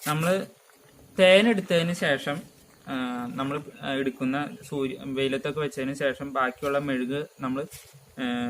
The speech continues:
പൂമ്പൊടി ഇല്ലാത്ത മെഴുക് നോക്കി എടുക്കണം. പൂമ്പൊടി വന്നു കഴിഞ്ഞാൽ പെട്ടെന്ന് ചീത്തയാവും.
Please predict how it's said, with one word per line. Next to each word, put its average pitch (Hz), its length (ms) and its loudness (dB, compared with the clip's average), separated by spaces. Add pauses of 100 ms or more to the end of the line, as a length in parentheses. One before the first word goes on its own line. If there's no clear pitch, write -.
(200)
പൂമ്പൊടി 196 420 6
ഇല്ലാത്ത 170 340 6
മെഴുക് 151 500 0
നോക്കി 135 200 -4
എടുക്കണം. 117 360 -6
പൂമ്പൊടി 165 360 2
വന്നു 185 180 2
കഴിഞ്ഞാൽ 165 240 -2
പെട്ടെന്ന് 156 360 -4
ചീത്തയാവും. 131 600 -2